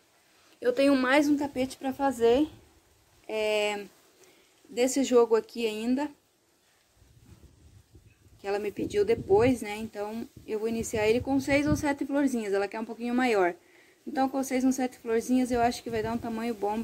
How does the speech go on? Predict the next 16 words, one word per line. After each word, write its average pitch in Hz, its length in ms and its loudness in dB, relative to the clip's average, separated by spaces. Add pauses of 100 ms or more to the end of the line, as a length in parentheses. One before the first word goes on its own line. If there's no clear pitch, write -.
aí 214 200 -6
pra 214 160 -6
fazer 208 480 0 (1000)
um 214 100 -14
ta-, 202 420 -4
um 202 240 -8
pouquinho 214 360 -8
maior. 220 380 2 (1080)
É, 196 280 4
as 226 160 2
medidas 208 500 4
deles 202 600 6 (480)
ficaram 233 460 4
as 254 100 2
seguintes 254 500 0
medidas. 262 680 2